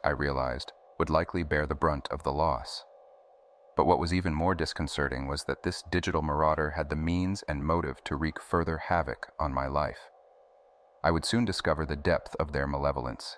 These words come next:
and the shocking revelation of their identity. This is Alex,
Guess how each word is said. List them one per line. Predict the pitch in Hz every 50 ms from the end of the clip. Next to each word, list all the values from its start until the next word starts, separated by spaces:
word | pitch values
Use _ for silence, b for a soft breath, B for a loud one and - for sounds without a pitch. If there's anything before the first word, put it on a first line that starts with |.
| - - -
and | 85 82
the | 73 71
shocking | - - - 85 90 92 - - 71 71
revelation | 73 73 71 78 73 76 76 78 - - 71 71
of | 69 67
their | - 78 73 73
identity. | 69 69 - 78 78 80 71 - 60 57 - - - - - - - - - - - _ _ - - _ - _ - _ - -
This | - 87 - -
is | 82 80
Alex, | 78 71 71 65 58 - - - - -